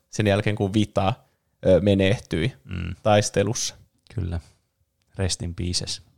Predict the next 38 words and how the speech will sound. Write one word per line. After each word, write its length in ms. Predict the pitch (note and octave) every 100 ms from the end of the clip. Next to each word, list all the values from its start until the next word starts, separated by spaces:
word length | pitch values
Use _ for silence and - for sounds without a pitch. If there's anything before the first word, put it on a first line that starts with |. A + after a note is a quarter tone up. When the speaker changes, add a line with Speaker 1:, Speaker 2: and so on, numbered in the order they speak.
| _ _ _ _ _ -
Speaker 1:
Niin, 180 | B2+ A#2
eli 100 | A2+
seitsemän 400 | C#3+ D#3 C#3+ B2
tuuman 280 | A2+ G#2
näyttö, 540 | A2+ C3 B2 - - A2 - _ -
siinä 240 | B2 A2
taitaa 200 | G2+ G2
olla 280 | F#2 - G#2
L 20 | G2+
C 300 | - G2 F#2+
D-näyttö, 640 | F#2 F2+ F2+ F#2 - E2 - _ _ _ _ -
ja 260 | F2+ F2 F#2
sen 260 | G2 F#2+ F2+ - _ _
resoluutio 640 | - A2+ A2 G#2+ G2 G2 F#2+
on 100 | F#2
joku 200 | F#2 A#2
suunnilleen 420 | A#2+ A#2 G#2 F2
sama 240 | F2 F2 F#2+
kuin 160 | -
Switchin 420 | - D#2+ - - D2+
näytöllä. 380 | A2 - D2 C#3 -
Eli 140 | - G2
Speaker 2:
Mm. 40 |
Speaker 1:
siinä 220 | G#2+ G#2+
ei 60 | F#2+
ole 80 | G#2+
hirveänä 340 | F#2+ F#2+ F2+
eroa. 320 | F#2 F#2+ - _ _ _ _ _ G#2+
Yksi, 280 | G#2 -
mitä 240 | C3 B2 A#2
siitä 360 | A2 G#2+ G#2+ - -
tulee 360 | A2+ G#2 F#2+
selvästi 520 | - A2+ G#2 - C#2+
ilmi, 400 | B2+ A#2+ A#2 - _
se 120 | -
on 80 | B2+
vähän 340 | D#3 G3 D3 G2+
isompi, 800 | B2 - G2 F#2+ F#2 A#2+ -